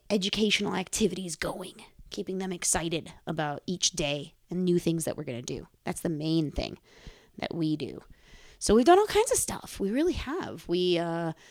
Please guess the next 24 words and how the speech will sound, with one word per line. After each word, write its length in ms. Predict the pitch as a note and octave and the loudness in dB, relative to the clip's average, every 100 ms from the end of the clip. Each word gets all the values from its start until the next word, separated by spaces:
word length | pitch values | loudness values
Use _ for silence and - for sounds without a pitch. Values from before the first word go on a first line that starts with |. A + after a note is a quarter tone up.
| - - | -20 2
built 200 | E3 G#3+ | 10 10
model 320 | G3 G3 G3+ F#3+ | 10 6 6 2
cars, 800 | - F3+ E3+ E3+ F3+ G#3+ A#3+ F#3+ | 4 4 6 4 2 2 0 0
and 180 | E3 E3 | 0 2
we 120 | E3 | 0
built, 680 | E3 E3+ E3 E3+ E3 - - | 2 0 2 0 -2 -4 -4
uh, 200 | F3+ F3 | 0 2
little 160 | E3+ E3 | 2 2
model 320 | E3 D#3+ D#3+ | 2 2 2
motorcycles 800 | D#3+ E3 F3+ F#3 E3+ E3+ E3 E3 | 0 2 4 4 4 4 4 2
and 200 | E3 D#3+ | 0 -2
monster 300 | D#3+ D#3 - | 0 0 -2
trucks 340 | - D#3+ E3 - | -2 0 0 -4
and 120 | E3 | -6
stuff, 240 | - - | -4 -4
taught 180 | - - | -2 -4
the 60 | - | -2
kids 200 | D#3+ D#3+ | -2 0
about 160 | D#3+ | 0
all 120 | D3+ | -2
different 300 | D#3 - D#3 | -4 -6 -8
parts 300 | - - - | -4 -4 -4
of 100 | F#3 | -6
vehicles. 600 | D#3 D#3 D3+ F3 F#3 - | -6 -8 -6 -4 -4 -4